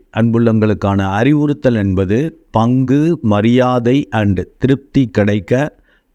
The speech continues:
புலம்பும் காலம். மீண்டும் உங்களுக்கான அறிவுறுத்தலை சொல்றேன்.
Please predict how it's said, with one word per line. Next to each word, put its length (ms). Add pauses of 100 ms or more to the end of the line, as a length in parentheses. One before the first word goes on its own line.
புலம்பும் 520
காலம். 420 (960)
மீண்டும் 420
உங்களுக்கான 920 (1300)
அறிவுறுத்தலை 580
சொல்றேன். 600